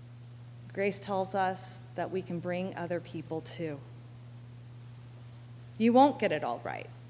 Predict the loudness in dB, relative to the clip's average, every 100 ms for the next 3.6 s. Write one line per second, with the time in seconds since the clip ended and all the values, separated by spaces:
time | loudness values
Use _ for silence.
0 | -16 -12 -6 -6 0 2 4 2 -4 -6
1 | -6 -6 -6 -12 -16 -16 -16 -16 -16 -16
2 | -16 -16 -16 -16 -12 2 8 10 12 10
3 | 10 8 6 4 0